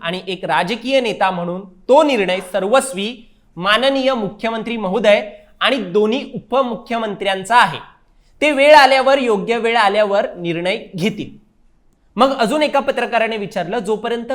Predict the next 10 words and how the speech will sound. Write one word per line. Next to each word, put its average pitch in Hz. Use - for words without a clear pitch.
कर्जाचा 202
बोजा 165
वाढत 170
राहील 156
शेतकऱ्यांवर 151
किंवा 277
शेतकरी 254
कर्ज 214
फेडणार 240
नाही 180